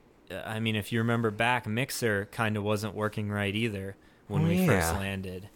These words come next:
Speaker 1: And he was, like, super slow, and that's why all these robots are. They're just kind of like, like zombies, and they start, like, marching towards us.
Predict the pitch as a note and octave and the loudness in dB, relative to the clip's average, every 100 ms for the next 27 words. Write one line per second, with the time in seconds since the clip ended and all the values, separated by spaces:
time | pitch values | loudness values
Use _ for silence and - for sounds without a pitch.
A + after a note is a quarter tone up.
0 | - - - - G2 G#2+ G#2 G#2+ G2 - | -20 -20 -14 -6 0 0 0 0 -2 -2
1 | - - D3 C3+ A2+ - - A#2 A#2 G2+ | -4 0 0 0 -2 -2 0 4 4 4
2 | G2+ A2+ - C3+ A#2+ A2+ A2+ A2 G2+ G2+ | 2 -2 0 2 4 4 2 0 -2 0
3 | A2 A2 G2+ G2 G2 G2 G2+ G2+ A2 - | 0 2 -2 -2 -6 -6 -6 -4 -6 -4
4 | A#2+ A#2 A2+ A2 G#2 G2 - - - - | -2 0 0 0 -2 -2 -6 -18 -20 -20
5 | - - - - G#2 G2+ G2+ G#2 A2+ A#2 | -20 -20 -10 -2 -2 -2 2 6 6 4
6 | G#2 F#2+ F#2+ G#2 G2+ G2+ - A#2 A2 G2 | 0 -2 -6 -8 -6 -6 -2 2 2 0
7 | G#2 G2 F#2+ - - - - _ G#2+ G#2 | -2 -4 -4 -12 -20 -20 -20 _ -2 4
8 | A2+ A#2 A#2 G#2 G#2+ G#2 A2 G#2+ G2 F#2+ | 4 2 -2 -4 -4 -2 -2 -2 -6 -8
9 | G2+ - | -10 -14